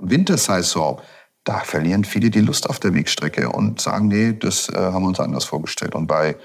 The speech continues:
Südkorea haben wir einen, der liebt unsere Produkte, der liebt die Marke und der hat es uns einfach über viele Jahre ausgebaut und damit haben wir da ein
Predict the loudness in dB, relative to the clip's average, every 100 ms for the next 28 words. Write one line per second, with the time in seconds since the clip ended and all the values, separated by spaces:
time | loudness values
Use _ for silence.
0 | -12 -2 -2 2 2 2 2 2 2 0
1 | 0 2 2 2 2 2 2 0 0 -2
2 | 0 0 -2 -2 -2 -2 -2 0 -2 -8
3 | -20 -20 -6 0 2 2 2 2 2 0
4 | -2 -2 -2 -2 0 0 0 -2 -2 -2
5 | -2 -2 -2 -2 -2 -2 0 0 0 0
6 | 2 0 2 2 2 2 0 0 -2 -2
7 | 0 0 0 0 0 -2 -16 -20 -4 0
8 | 2 2 2 2 2 -2 -2 -4